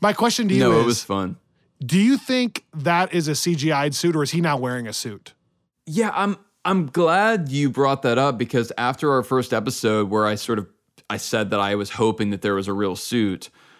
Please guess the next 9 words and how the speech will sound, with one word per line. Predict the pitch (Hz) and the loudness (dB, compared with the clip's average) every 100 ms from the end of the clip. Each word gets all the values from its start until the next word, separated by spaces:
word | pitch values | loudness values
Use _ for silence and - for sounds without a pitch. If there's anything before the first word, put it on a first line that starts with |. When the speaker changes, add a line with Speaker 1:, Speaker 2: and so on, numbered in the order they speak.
| _ _ | _ _
Speaker 2:
um, | 110 107 98 95 95 - _ _ _ - | -2 0 0 0 -4 -8 _ _ _ -2
Greg, | 131 131 101 110 | 2 2 2 -2
shout | 98 95 | -2 -2
out | 95 | -2
Greg, | 113 95 92 107 _ _ _ _ _ | -2 -2 -4 -10 _ _ _ _ _
uh, | 107 101 107 104 - _ - 107 | 0 2 2 0 -2 _ -14 0
did | 147 151 | 2 2
send | - - 147 151 | -2 0 2 2
me | 117 107 101 101 | 2 2 2 0